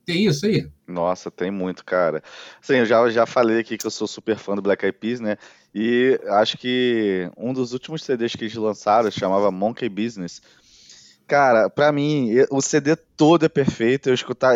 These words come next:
Speaker 2: minha mãe até ficava zo-, me, me zoando na época, falava que e-, eu ia furar o C D de tanto que eu, que eu escutava.
Speaker 1: Uhum.
Speaker 2: Mas assim, cara, ele, ele, eu também sou, gosto muito de Jack Johnson, né? E eles têm uma,
Speaker 1: Uhum.
Speaker 2: uma música com Jack Johnson que,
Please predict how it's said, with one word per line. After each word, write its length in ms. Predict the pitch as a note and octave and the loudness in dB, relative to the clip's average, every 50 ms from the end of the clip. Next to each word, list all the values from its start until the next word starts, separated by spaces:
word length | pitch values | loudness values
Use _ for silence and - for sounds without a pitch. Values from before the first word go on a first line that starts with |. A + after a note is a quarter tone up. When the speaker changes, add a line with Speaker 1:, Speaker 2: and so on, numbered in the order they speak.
| A#2 A#2 - A2+ G#2+ F#2+ F#2+ D#2 - | 4 2 0 -4 -12 -12 -12 -10 -4
Speaker 2:
minha 160 | B2+ C3 B2 | 0 0 2
mãe 160 | B2 C3 C3+ | 2 2 0
até 160 | C3 - C3+ | 0 0 0
ficava 320 | C3+ - - D3+ D3+ C#3+ C3 | -2 0 0 2 2 2 0
zo-, 180 | A#2+ A#2 A#2 - - - | -2 -4 -4 -4 -6 -10
me, 160 | G2+ A2 G#2+ - _ | -6 -4 -4 -4 _
me 180 | - G2 G2+ A2 | -8 -8 -8 -8
zoando 360 | G2+ G2+ G2+ G2+ G2+ G#2+ A2+ | -6 -4 -2 -2 0 0 0
na 80 | A2 G2+ | 0 2
época, 320 | F#2+ G#2 G#2+ - - G#2+ | 2 2 0 -2 -10 -10
falava 280 | - - G2 G2 F#2+ F2+ | -2 0 0 0 0 -2
que 400 | - - G#2 G#2 G#2 G2+ F#2+ F2+ _ - - _ _ _ _ _ - - _ _ _ _ _ - | -4 -6 -4 -2 0 0 -2 -2 _ -12 -20 _ _ _ _ _ -20 -20 _ _ _ _ _ -2
e-, 160 | - G#2 F#2+ - | -2 -2 0 0
eu 160 | G#2+ G#2+ A2 | 2 4 4
ia 100 | A#2+ A#2 | 6 4
furar 380 | B2 - - C#3+ D3 C#3 C3 C#3 | 2 2 2 4 4 6 6 4
o 60 | D3 | 4
C 160 | C#3+ - G2 | 2 0 -2
D 120 | F#2 A2 C#3 | -2 -2 -2
de 140 | C3 - - | -2 -2 -2
tanto 220 | C3 B2+ C3 - | -2 -2 -2 0
que 80 | - C3 | 0 2
eu, 260 | B2 A#2+ A2 G#2 - | 4 4 4 2 0
que 80 | - - | 0 -2
eu 40 | A2+ | -2
escutava. 640 | A2 - - A2+ - - G#2 G#2 A#2+ B2 B2 B2 - | -2 -4 -8 -10 -4 0 2 2 2 2 0 -4 -6
Speaker 1:
Uhum. 140 | - G2+ - | -6 -10 -8
Speaker 2:
Mas 200 | - B2+ B2+ C3+ | -4 -2 -2 -2
assim, 320 | - - C3+ A#2+ A2 G2+ - _ _ - - - - - _ _ _ - | -2 -4 -4 -4 -4 -6 -8 _ _ -20 -20 -20 -20 -20 _ _ _ -2
cara, 400 | - C#3 C3+ B2+ A#2+ G#2+ G2+ D#2+ | 2 4 4 6 6 4 4 4
ele, 240 | E2 B2 C#3 C#3 B2+ | 2 4 4 4 4
ele, 240 | C#3+ C#3+ D#3+ D#3+ C3+ - | 4 2 2 0 -2 0
eu 180 | A#2+ C3 C#3 D3+ - _ _ _ _ _ | 2 4 4 4 2 _ _ _ _ _
também 240 | - C3 B2 B2+ B2 | 0 0 2 2 0
sou, 360 | A#2+ - A#2+ A#2+ A#2 A#2 A2 G2 | -2 0 0 2 2 2 2 2
gosto 260 | G#2+ A2 A2+ - G#2+ | 2 2 0 0 -4
muito 140 | A2 A#2 A2+ | -6 -4 -2
de 60 | A#2+ | -4
Jack 120 | A#2 - - | -4 -4 -4
Johnson, 360 | - G#2 G2+ G2+ - - G2+ | -2 -2 -2 -2 -2 -6 -6
né? 160 | G2 G2+ F#2 | -4 -4 -4
E 100 | D#2+ G#2 | -2 0
eles 220 | A2 B2+ B2+ C3 - | 0 0 0 -2 -2
têm 140 | - B2 B2+ | 0 0 2
uma, 480 | C3+ C3+ C3 B2+ A#2+ A2+ G#2+ G#2 G2 | 2 2 2 4 4 2 2 2 0
Speaker 1:
Uhum. 60 | D#2 | 0
Speaker 2:
uma 160 | C2 G#2+ G#2+ G#2 | 0 0 0 0
música 280 | G#2 G#2+ A2 - A#2+ | 0 -2 -2 -4 -6
com 160 | - - A2+ | -8 -8 -6
Jack 260 | A2 G2+ A2+ - - G#2+ | -2 -2 -2 -2 -2 -6
Johnson 440 | G#2 G#2+ A#2 A#2+ A2 G2+ - G2 | -4 -2 0 0 -2 -4 -6 -12
que, 180 | - - C#3 C3+ | -16 -18 -20 -20